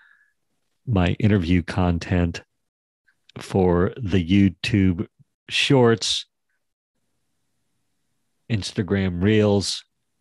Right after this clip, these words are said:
Facebook Reels, and the TikTok. And, uh, my goal is, has been to, has been to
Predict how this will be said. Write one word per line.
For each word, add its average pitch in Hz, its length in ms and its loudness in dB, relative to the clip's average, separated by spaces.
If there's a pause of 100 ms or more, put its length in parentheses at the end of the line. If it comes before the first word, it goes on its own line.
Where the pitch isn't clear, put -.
(260)
Facebook 98 560 -2
Reels, 90 720 0 (1600)
and 90 320 0
the 95 180 -2
TikTok. - 720 -6 (1900)
And, 85 640 0
uh, 82 400 -2
my 92 220 0
goal 101 600 2
is, 87 540 -2
has 82 260 -4
been 101 460 0
to, 85 640 0 (2000)
has 101 240 -2
been 104 340 0
to 95 420 2